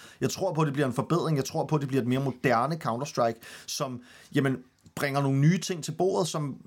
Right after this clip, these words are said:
som vi kan nyde, når vi sid-, både sidder og ser det, og når vi spiller det, alle de her ting. Men der er jo ikke rigtig nogen, der ved det. Altså, der er en stor usikkerhed forbundet med, også som pro-spiller,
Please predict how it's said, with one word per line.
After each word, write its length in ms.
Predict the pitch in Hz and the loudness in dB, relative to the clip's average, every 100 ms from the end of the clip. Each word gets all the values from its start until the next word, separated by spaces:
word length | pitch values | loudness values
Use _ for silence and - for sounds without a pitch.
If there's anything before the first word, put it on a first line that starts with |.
| - | -12
som 420 | - 151 131 120 - | -6 -4 -4 -8 -10
vi 280 | - 143 151 | -2 2 2
kan 260 | 151 135 | 4 2
nyde, 300 | 135 139 175 | 4 2 2
når 80 | 180 | 2
vi 80 | 131 | 0
sid-, 160 | - 135 | -2 -2
både 200 | 151 170 | 2 2
sidder 180 | 160 127 | 0 -6
og 60 | |
ser 200 | - 190 | -4 -4
det, 100 | 165 | -2
og 80 | 160 | 0
når 80 | 131 | 0
vi 80 | 120 | -2
spiller 340 | - 143 160 | -2 -2 0
det, 100 | 156 139 | 0 2
alle 180 | 170 | 2
de 60 | 170 | 4
her 120 | 147 | 2
ting. 240 | - 147 - - - - | 0 -4 -6 -16 -16 0
Men 200 | 131 131 | 4 4
der 80 | 113 | 4
er 40 | |
jo 60 | 143 | 4
ikke 180 | - | 2
rigtig 180 | 202 190 | 0 0
nogen, 140 | 175 151 | 0 2
der 60 | |
ved 280 | 120 175 196 | 2 -2 0
det. 80 | 170 | -2
Altså, 180 | 120 120 | -2 0
der 60 | |
er 60 | 127 | 0
en 80 | 175 | 0
stor 220 | - 180 | 0 0
usikkerhed 520 | 170 160 190 160 127 | 0 -2 -2 0 0
forbundet 420 | 123 113 156 156 | 0 2 2 4
med, 140 | 147 131 | 4 4
også 460 | 147 - 131 - | 4 4 2 0
som 200 | 165 131 | -4 -6
pro-spiller, 560 | 117 180 170 - 147 113 | -2 -2 -2 -2 -2 -2